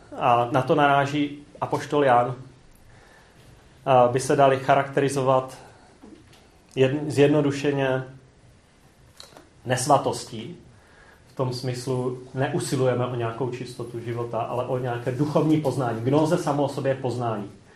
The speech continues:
Klíčové je poznání, není klíčové až tak, jak žijeme. Dál neláska v tom smyslu duchovní nadřazení, nadřazenosti.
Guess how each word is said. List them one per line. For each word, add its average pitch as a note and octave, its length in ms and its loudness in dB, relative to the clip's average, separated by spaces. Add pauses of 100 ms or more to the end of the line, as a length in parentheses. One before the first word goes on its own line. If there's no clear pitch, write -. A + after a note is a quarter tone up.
(120)
Klíčové F3 420 6
je F3 60 6
poznání, C3+ 720 2
není A#2+ 240 -6
klíčové A#2 440 -6
až G#2+ 160 -10
tak, A#2+ 220 -14
jak A#2+ 160 -12
žijeme. G#2+ 300 -6 (1400)
Dál D3+ 520 6 (680)
neláska D#3 560 6
v - 100 -6
tom D3+ 140 4
smyslu D3 440 0
duchovní D#3 460 2
nadřazení, B2+ 800 2
nadřazenosti. B2 840 -2